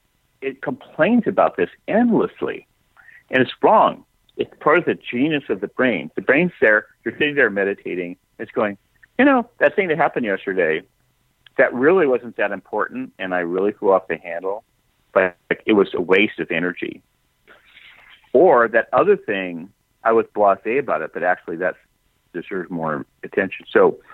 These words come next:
whenever you rest, including during meditation, the brain is very busy surveying how it adapted to change and retuning itself to do better.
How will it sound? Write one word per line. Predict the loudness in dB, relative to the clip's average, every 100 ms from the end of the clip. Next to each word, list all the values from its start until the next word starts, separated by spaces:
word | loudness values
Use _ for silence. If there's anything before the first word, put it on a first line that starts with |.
| -2
whenever | 2 4 4 2
you | 0 -2
rest, | -2 0 0 -2 -12
including | -16 -6 -6 -4
during | -4 -4 -4
meditation, | -6 -4 -2 -2 -6 -12 -16 _ -20 -20 -2
the | -2
brain | 2 2 4 2
is | 2 -4 -10
very | -10 0 2 4 2 -4
busy | -8 -4 -4 -6 -16 -16 -20 _ _ _ _ _ _ _ _ _ _ -18 -4
surveying | 2 2 2 -2 -4 -6 -8 -10 -18 _ _ _ _
how | _ -18 -10 0 0 0 -4
it | -8
adapted | -12 -6 -4 -4 _ -20 -16
to | -18 -16 -10
change | -6 -6 -6 -8 -14 -16 -16 _ _ _ _ _ -4
and | -2 -2 0
retuning | 4 4 2 -2 0 4 4 2
itself | 0 2 2 2 -2 _
to | -6
do | -2 -4
better. | 2 2 4 -2